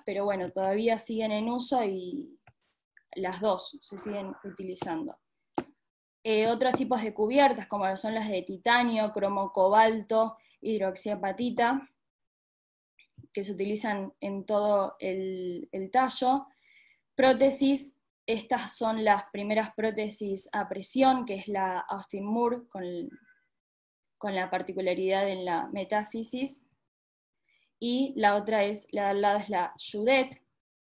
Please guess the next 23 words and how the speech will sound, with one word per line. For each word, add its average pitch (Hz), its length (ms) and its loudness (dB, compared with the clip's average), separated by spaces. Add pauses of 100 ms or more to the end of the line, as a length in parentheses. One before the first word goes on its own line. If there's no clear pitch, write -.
(800)
Y 254 120 2
estos 269 320 2
son 240 180 2
más 240 340 0
los 208 400 -4
diseños 226 600 -4 (400)
actuales, 262 960 6
que, 185 560 -4 (340)
por 196 120 -4
ejemplo, 202 640 2
la 185 180 -2
que 190 60 -6
está 208 200 0
más 208 260 0
a 202 80 -2
la 190 100 -4
izquierda 208 340 0
es 202 120 -6
la 175 220 -2
prótesis, 208 640 -6 (440)
la 208 160 2
de 196 120 2
Wagner, 262 680 6